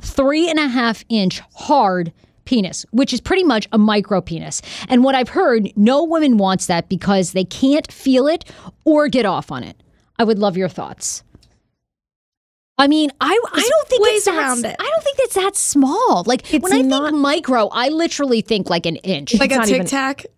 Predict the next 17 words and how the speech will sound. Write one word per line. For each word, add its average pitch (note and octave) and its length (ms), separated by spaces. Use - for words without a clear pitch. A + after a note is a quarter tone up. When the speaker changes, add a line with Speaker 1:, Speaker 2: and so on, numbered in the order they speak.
Speaker 1:
Yeah. C#4+ 160
Speaker 3:
I G#4+ 380
mean, A3+ 100
there's, B3+ 320
there's G#3 460
conditions G3+ 380
like D3+ 140
that. C3+ 240
I B3 120
don't C4 200
think E4 120
you C#4 60
should A#3 140
give A3+ 140
up G3+ 100
on F#3+ 140
love D#3 220